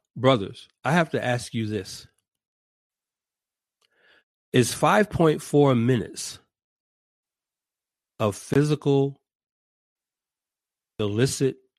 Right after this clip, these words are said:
physical satisfaction worth destroying your family? Is five point four minutes worth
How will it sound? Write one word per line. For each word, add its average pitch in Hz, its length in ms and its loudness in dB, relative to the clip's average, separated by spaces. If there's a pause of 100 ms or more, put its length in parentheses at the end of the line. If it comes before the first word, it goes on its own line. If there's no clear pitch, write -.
(400)
physical 117 600 -2 (300)
satisfaction 110 840 -2
worth 101 400 0 (100)
destroying 110 800 0
your 107 180 0
family? 104 480 -6 (4000)
Is 120 180 -2
five 170 320 2
point 147 320 0
four 131 560 4
minutes 117 580 -2
worth 110 520 0